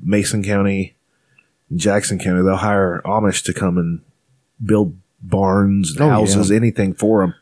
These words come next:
Speaker 1: And I have to go and, um, hunt the, uh, gremlins. So sometimes they'll have to call me into the same spot two or three times. And I, like, I'll go back one day and it's just cleared land.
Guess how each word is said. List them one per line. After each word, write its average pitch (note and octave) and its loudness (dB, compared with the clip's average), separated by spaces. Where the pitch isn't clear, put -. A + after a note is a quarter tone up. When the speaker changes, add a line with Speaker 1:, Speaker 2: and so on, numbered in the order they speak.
Speaker 1:
And G2+ -2
I A#2 0
have A#2+ -2
to G#2+ -4
go G2+ 4
and, F#2+ 2
um, F2 0
hunt G2 -2
the, E2+ 0
uh, C#2+ -6
gremlins. G2 0
So F#2 0
sometimes B2 0
they'll A2+ 4
have F#2+ -4
to G#2 0
call A#2 0
me G#2+ 2
into G#2 4
the F2+ 0
same G2+ -2
spot G2+ -2
two G#2+ 0
or F#2+ 0
three F#2 -2
times. G2 0
And F#2+ 0
I, E2+ 0
like, G#2 2
I'll G2 0
go A2 2
back G#2 -2
one A2+ 0
day F#2+ 4
and F#2+ 4
it's F#2 -2
just F#2 -4
cleared G#2 0
land. G2 0